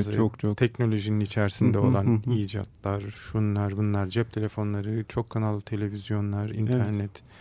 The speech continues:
Speaker 2: Hı hı.
Speaker 1: Yani o da var.
Speaker 2: Evet, e, sonrasında Penguin'den ayrılma şeyi oldu.
Speaker 1: Evet.
Speaker 2: Onda uykusuz ayrılan çizerler uykusuzu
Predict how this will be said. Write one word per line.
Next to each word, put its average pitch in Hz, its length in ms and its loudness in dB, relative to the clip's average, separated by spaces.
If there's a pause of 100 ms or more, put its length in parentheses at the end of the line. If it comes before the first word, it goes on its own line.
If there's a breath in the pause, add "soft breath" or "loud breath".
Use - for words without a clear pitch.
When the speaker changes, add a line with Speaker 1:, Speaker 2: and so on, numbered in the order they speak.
(140 loud breath)
Speaker 2:
Hı - 60 -2
hı. 123 40 0 (580 loud breath)
Speaker 1:
Yani 110 240 2
o 113 120 0
da 95 120 0
var. 92 240 -4 (720 loud breath)
Speaker 2:
Evet, 156 420 -4 (160)
e, 131 220 2 (240)
sonrasında 143 1000 0 (100)
Penguin'den 127 880 2 (920)
ayrılma 107 1080 0
şeyi 101 300 -2
oldu. 95 300 -4
Speaker 1:
Evet. 120 180 6
Speaker 2:
Onda 117 300 4
uykusuz - 880 -6
ayrılan 107 380 0
çizerler 104 440 0
uykusuzu 107 640 -6